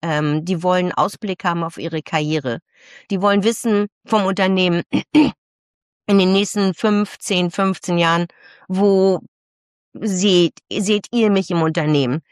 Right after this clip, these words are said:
Bin ich dann immer noch der Vertriebler oder habe ich eine Karrierechance? Wie sieht meine, meine Karriereentwicklung in diesem Unternehmen auf? Ist da, ist da eine Zukunft oder bin ich jetzt gefangen in dieser Vertriebsrolle?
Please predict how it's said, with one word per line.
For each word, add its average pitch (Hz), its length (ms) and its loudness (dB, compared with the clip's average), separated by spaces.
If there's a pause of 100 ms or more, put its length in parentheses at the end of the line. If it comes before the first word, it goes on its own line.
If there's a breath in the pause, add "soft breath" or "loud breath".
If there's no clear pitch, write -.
(280 soft breath)
Bin 202 240 0
ich 202 120 -2
dann 185 160 -2
immer 185 200 0
noch 196 140 2
der 180 160 -2
Vertriebler 254 640 0
oder 208 220 0
habe 190 160 -2
ich 196 140 -4
eine 165 260 -2
Karrierechance? 170 1040 -2
Wie 185 140 -2
sieht 180 200 -4
meine, 160 380 0 (300 loud breath)
meine 170 280 2
Karriereentwicklung 170 1080 0
in 156 100 -2
diesem 165 280 -2
Unternehmen 151 540 -2
auf? 113 260 0
Ist 135 200 -8
da, 156 80 0
ist - 300 -6
da - 40 0
eine 156 180 0
Zukunft 294 520 0
oder 208 240 0 (460 loud breath)
bin 220 180 2
ich 208 140 -2
jetzt 185 320 -2 (200)
gefangen 208 460 0
in 175 160 0
dieser 165 300 0
Vertriebsrolle? 135 920 -4